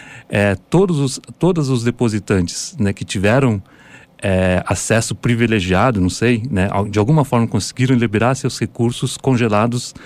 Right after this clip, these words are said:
é, no Plano Collor, né? Quer dizer, isso, então isso não é, isso é um assunto, né, que não tem a ver só com acesso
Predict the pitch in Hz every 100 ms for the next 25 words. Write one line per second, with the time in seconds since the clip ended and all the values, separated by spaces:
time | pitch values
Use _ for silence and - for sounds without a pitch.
0 | - - - - 120 135 143 180 196 208
1 | 139 85 76 _ - - _ _ 107 107
2 | 101 135 165 135 - 127 147 160 160 160
3 | 160 147 - 151 143 131 131 - - 170
4 | 170 131 117 120 123 127 175 143 135 -
5 | 139 151 - - 135 113 - 117 110 -
6 | 101